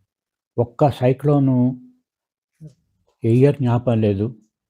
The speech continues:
విపరీతమైన విండ్ స్పీడ్ ఉంది, అంతా మా భీమిలిపట్నం అంతా మునిగిపోతుందని అందరూ అనుకున్నాం. అప్పుడు గురువారు అక్కడ వా-, ఊళ్ళు లేరు, హైదరాబాద్లో ఉన్నారు. రాధాకుమారి అ-,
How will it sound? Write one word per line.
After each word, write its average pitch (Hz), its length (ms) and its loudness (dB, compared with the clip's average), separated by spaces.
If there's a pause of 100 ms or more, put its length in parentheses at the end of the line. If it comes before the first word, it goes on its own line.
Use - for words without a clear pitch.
(640)
విపరీతమైన 135 680 0
విండ్ 110 260 -4
స్పీడ్ 117 260 0
ఉంది, 107 460 -2 (480)
అంతా 110 420 -2
మా 104 220 -2
భీమిలిపట్నం 110 720 -2
అంతా 110 440 0
మునిగిపోతుందని 110 760 -2
అందరూ 110 260 0
అనుకున్నాం. 104 480 -2 (2000)
అప్పుడు 123 280 0
గురువారు 120 300 4
అక్కడ 113 200 -4
వా-, 98 240 0
ఊళ్ళు 113 240 0
లేరు, 101 300 0 (580)
హైదరాబాద్లో 113 480 2
ఉన్నారు. 95 360 -4 (160)
రాధాకుమారి 127 680 0
అ-, 107 120 -6